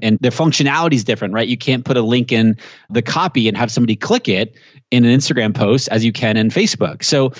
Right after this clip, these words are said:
for all these different reasons, I've never really liked running the same Facebook ad, or I should say the same ad on Facebook that I do on Instagram. And we've tested this out and we've tried to, like, let the algorithm do its thing. And we didn't see very good results running that same ad.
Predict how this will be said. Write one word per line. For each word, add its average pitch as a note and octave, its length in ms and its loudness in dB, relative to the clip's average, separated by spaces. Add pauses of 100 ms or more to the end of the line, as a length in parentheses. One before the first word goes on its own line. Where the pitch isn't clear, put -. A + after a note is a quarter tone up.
(160)
for E3 180 -2
all G3 220 4
these G#3 180 2
different C#3+ 280 0
reasons, D#3+ 360 2
I've B2 160 0
never F#3+ 400 2
really E3+ 240 2
liked C#3+ 420 2
running C3 420 2
the A#2+ 100 2
same C#3 480 2
Facebook - 420 -2
ad, A2+ 480 -2 (180)
or C#3 120 0
I B2+ 80 0
should C#3 180 -2
say C#3 80 0
the A2+ 100 -2
same A2+ 260 2
ad A2+ 300 -2
on A#2+ 200 2
Facebook D3+ 580 -2 (380)
that C3+ 120 0
I C3 100 2
do A#2+ 440 4
on G#2+ 460 0
Instagram. G2 640 -2
And C3+ 120 2
we've F#3+ 160 2
tested A#3 360 -2
this G3 200 0
out A#2 360 0 (320)
and C#3 120 0
we've D3 200 2
tried C#3+ 380 -2
to, C3+ 420 2
like, A#2+ 180 -2
let B2+ 240 -2
the C3+ 140 2
algorithm A#2+ 480 0
do A2+ 160 2
its G#2 160 -2
thing. F3 260 0
And C3 140 4
we A#2+ 80 6
didn't F3 340 2
see D3+ 240 0
very C3 240 2
good A2+ 220 0
results G#2+ 480 -2
running A#2 320 2
that G#2+ 180 0
same G2+ 320 -2
ad. G#2 300 -4